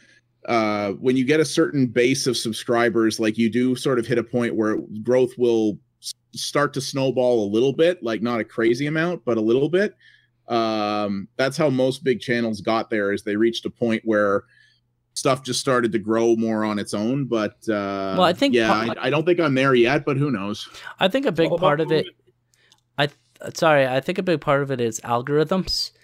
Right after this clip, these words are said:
Speaker 2: where, uh, YouTube tends to favor their algorithms towards people who already have a ton of subscribers. So once you get over probably
Speaker 1: They do.
Speaker 2: ten, once you get over, like, ten or fifteen thousand subscribers,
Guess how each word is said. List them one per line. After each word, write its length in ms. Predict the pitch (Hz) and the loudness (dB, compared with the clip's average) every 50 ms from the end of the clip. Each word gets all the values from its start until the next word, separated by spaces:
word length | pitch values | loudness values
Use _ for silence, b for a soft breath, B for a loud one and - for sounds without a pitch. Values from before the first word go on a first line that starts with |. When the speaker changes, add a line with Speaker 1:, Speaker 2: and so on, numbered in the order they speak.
| B B B B - | B B B B -16
Speaker 2:
where, 840 | - 135 127 135 131 131 131 131 131 131 127 123 120 110 - - _ | -10 -2 0 2 2 4 4 4 4 2 2 0 0 -2 -4 -6 _
uh, 280 | - 131 127 123 120 113 - | -4 -4 -2 -2 -4 -6 -8
YouTube 600 | 127 135 147 - 170 147 - 190 175 156 147 - - | -8 -6 -4 -4 -4 -4 -2 0 0 0 -2 -4 -8
tends 500 | - - 170 175 185 208 208 190 - - | -6 -2 0 0 2 2 0 0 -2 -4
to 220 | - - 208 185 | -4 -2 -2 -2
favor 840 | - - - 180 175 185 190 185 185 185 185 180 185 180 160 - - | -4 -2 0 0 2 2 2 2 2 2 2 2 2 0 0 -2 -2
their 200 | 165 156 151 131 | 0 0 0 0
algorithms 760 | - 143 147 151 151 151 156 160 151 160 156 147 143 - - | 2 0 0 0 0 0 0 0 0 -2 -4 -4 -6 -8 -8
towards 380 | - 156 151 147 147 139 - - | -4 -2 0 0 0 -2 -4 -10
people 380 | - - 156 147 - 160 147 | -10 -8 -8 -4 -2 -2 -2
who 160 | 131 139 131 | -2 -2 -4
already 460 | 90 107 123 123 123 127 127 123 117 113 | -4 -2 -2 -2 -2 -4 -4 -6 -6 -8
have 280 | - 107 107 123 123 | -8 -8 -6 -6 -6
a 60 | 147 | -6
ton 200 | 143 - 180 170 | -6 -4 -4 -2
of 100 | 175 175 - | -2 -2 -2
subscribers. 720 | - 190 - - - 208 196 190 190 202 202 196 - - B B B B B B 143 B | -4 -6 -8 -4 -2 0 2 2 0 0 -4 -6 -8 -12 B B B B B B -16 B
So 180 | - - 175 151 | -2 0 2 2
once 320 | 143 156 160 165 170 - | 2 0 -2 -2 -2 -2
you 80 | 180 160 | -2 0
get 140 | 151 160 156 | 2 2 2
over 240 | 151 147 143 131 | 2 0 -2 -4
probably 480 | 127 - 143 139 139 - - 151 139 - | -2 0 0 2 2 2 0 0 0 0
Speaker 1:
They 60 | 90 | 0
do. 60 | - | -2
Speaker 2:
ten, 240 | - 143 143 139 - - - - 185 - | -2 -2 -2 -4 -6 -8 -14 -20 -16 -14
once 320 | 160 151 147 175 165 - | -8 -2 -2 -2 0 0
you 60 | 208 175 | 0 0
get 140 | 165 156 | 2 2
over, 180 | 160 156 151 147 | 2 2 2 2
like, 200 | 139 127 123 - | 0 0 -2 -4
ten 280 | - 139 135 135 131 127 | -6 -4 -4 -4 -4 -4
or 160 | 120 117 113 _ | -6 -6 -8 _
fifteen 420 | - 151 139 - - - 143 131 123 | -4 -4 -4 -4 -6 -6 -6 -6 -6
thousand 460 | - - 110 120 123 123 - 139 127 | -6 -6 -4 -4 -6 -6 -6 -8 -8
subscribers, 800 | - - 113 - - - 123 113 117 123 127 135 147 147 - | -8 -10 -12 -12 -10 -8 -6 -6 -4 -4 -4 -4 -6 -6 -8